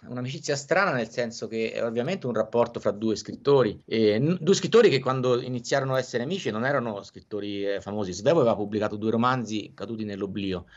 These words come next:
Joyce aveva pubblicato un libro di poesie che avrebbe venduto pochissime copie nel mondo, e, e erano scrittori nel senso che scrivevano,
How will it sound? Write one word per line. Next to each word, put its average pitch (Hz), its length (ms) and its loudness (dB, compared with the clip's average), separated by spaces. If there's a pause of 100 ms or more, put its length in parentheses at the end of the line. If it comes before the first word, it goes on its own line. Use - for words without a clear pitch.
Joyce 156 360 4
aveva 107 160 2
pubblicato 107 540 -4 (360)
un 113 80 -4
libro 120 240 2
di 117 100 2
poesie 113 760 4
che 104 100 -2
avrebbe 104 220 0
venduto 110 320 0
pochissime 104 480 0
copie 101 560 4
nel 107 140 -2
mondo, 120 460 2
e, 180 320 4
e - 160 -6
erano 175 200 2
scrittori 196 340 0
nel 131 140 -2
senso 135 240 0
che 113 60 -4
scrivevano, 110 640 -4